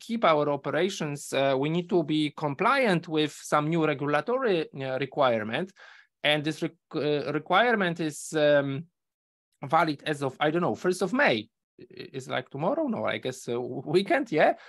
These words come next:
So, yeah, quickly, quickly, we need to do, uh,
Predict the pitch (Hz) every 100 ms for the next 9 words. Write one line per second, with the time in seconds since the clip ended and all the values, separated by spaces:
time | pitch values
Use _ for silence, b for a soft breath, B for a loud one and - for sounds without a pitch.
0 | B - 180 180 175 - _ _ - 202
1 | 320 - 180 226 214 196 294 247 156 135
2 | 147 180 196 185 123 175 196 302 - _
3 | 139 147 147 147